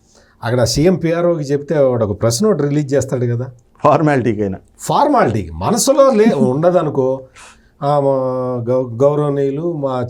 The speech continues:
Speaker 1: చిన్నాన్న గారు, రాష్ట్ర మాజీ మంత్రి, కడప మాజీ పార్లమెంట్ సభ్యుడు,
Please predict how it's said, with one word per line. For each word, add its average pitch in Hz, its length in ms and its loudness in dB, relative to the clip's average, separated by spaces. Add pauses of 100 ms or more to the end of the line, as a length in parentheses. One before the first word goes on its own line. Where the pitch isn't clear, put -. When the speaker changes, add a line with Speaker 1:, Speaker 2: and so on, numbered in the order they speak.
Speaker 1:
చిన్నాన్న 139 360 0
గారు, 131 400 -2 (300)
రాష్ట్ర 127 340 -4
మాజీ 127 400 0
మంత్రి, 135 680 -2
కడప 135 280 -2
మాజీ 123 380 0
పార్లమెంట్ 127 500 -2
సభ్యుడు, 135 600 -4